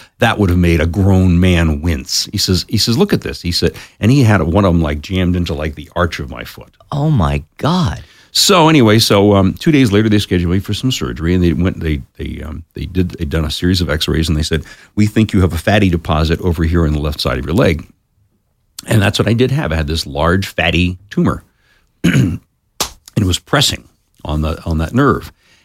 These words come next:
Speaker 1: And so they went, and it was not a long surgery, but they have a, have a scar.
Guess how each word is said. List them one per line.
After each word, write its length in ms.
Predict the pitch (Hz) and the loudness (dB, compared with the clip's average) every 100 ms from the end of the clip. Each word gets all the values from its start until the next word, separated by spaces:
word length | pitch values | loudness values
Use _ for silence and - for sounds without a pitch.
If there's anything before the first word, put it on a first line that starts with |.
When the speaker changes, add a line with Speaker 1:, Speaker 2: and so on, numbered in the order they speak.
| _ | _
Speaker 1:
And 460 | 110 110 104 104 107 | 2 4 4 4 4
so 160 | 110 | 4
they 100 | 98 | 4
went, 200 | 95 98 | 4 4
and 80 | 98 | 2
it 40 | 90 | 2
was 160 | 92 | 0
not 140 | 95 104 | 2 2
a 40 | |
long 260 | 101 92 92 | 4 4 2
surgery, 360 | - 90 95 | 0 0 0
but 200 | 85 87 | -2 -4
they 240 | 85 80 98 | -4 -4 -6
have 180 | - 98 | -10 -8
a, 140 | 78 71 _ | -8 -10 _
have 120 | 80 76 | -20 -20
a 40 | |
scar. 460 | - 95 92 76 | -16 -12 -8 -8